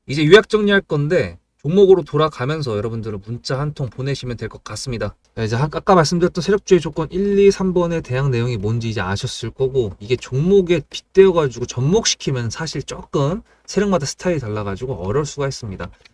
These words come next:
어, 데이터 솔루션이 먼저 선빵을 쳤었기 때문에 요거 같은 경우에 이제 매도가 나가서, 예. <laughs> 딱 또 이제 매물대 딱 그었는데 여기서 이제 매도를 했죠. 상승 부위도 딱 여기였고.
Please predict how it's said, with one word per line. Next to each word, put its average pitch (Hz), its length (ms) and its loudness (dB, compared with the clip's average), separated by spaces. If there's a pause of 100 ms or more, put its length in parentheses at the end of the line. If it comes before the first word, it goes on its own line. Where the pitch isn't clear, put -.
(180)
어, 110 280 -4
데이터 185 300 0
솔루션이 190 400 4
먼저 135 220 0
선빵을 190 420 -2
쳤었기 - 460 -2
때문에 113 580 -6 (440)
요거 156 160 -2
같은 147 220 2
경우에 117 340 -2
이제 98 180 -2
매도가 104 340 -2
나가서, 98 680 -6 (880)
예. 90 240 -6 (100)
<laughs> - 460 2 (260)
딱 - 360 -2
또 131 220 2
이제 107 120 -4
매물대 110 440 -2
딱 - 180 -12
그었는데 113 380 -6
여기서 101 260 -6
이제 90 160 -10
매도를 92 280 -10
했죠. 135 340 -6 (380)
상승 156 300 -6
부위도 113 220 -2
딱 101 180 -8
여기였고. 92 580 -8